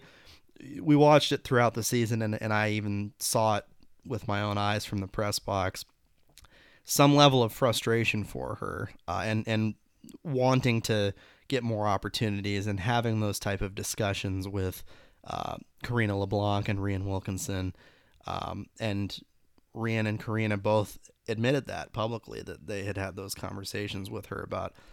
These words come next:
what it would take for her to, to get those opportunities. By a s-, a stroke of her own skill and hard work and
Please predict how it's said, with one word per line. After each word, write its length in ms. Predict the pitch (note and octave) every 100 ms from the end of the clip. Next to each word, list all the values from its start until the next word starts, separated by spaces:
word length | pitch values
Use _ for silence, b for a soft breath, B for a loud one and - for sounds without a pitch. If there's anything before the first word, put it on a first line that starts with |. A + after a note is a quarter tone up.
| b -
what 180 | A#2
it 140 | G#2 A#2
would 160 | G#2+
take 280 | - G#2 G#2
for 180 | - G#2
her 200 | G#2+ G#2
to, 320 | - F#2+ F#2+
to 180 | - A2
get 220 | A2+ G#2
those 220 | - A2
opportunities. 840 | A2 G#2 - - G#2+ G2+ G2+ G#2+ - b b b b b - _ _ _ _ _
By 640 | - A2+ G#2+ G#2+ G#2 G#2 G#2+ - _ _ _ _ _ _ _ -
a 60 |
s-, 200 | A2 - -
a 100 | A2+
stroke 420 | - - B2+ A#2+
of 140 | A#2+
her 180 | - A#2
own 600 | A#2 A#2+ A#2+ A#2+ A#2 A#2 - - -
skill 720 | - - - C3+ C3 C3 B2 A2+
and 340 | G2+ F#2+ F#2+ b b b b b - _ _ -
hard 320 | - B2+ B2
work 440 | A#2 A#2+ A#2+ - -
and 640 | G#2+ G2+ F#2+ F#2+ F#2+ -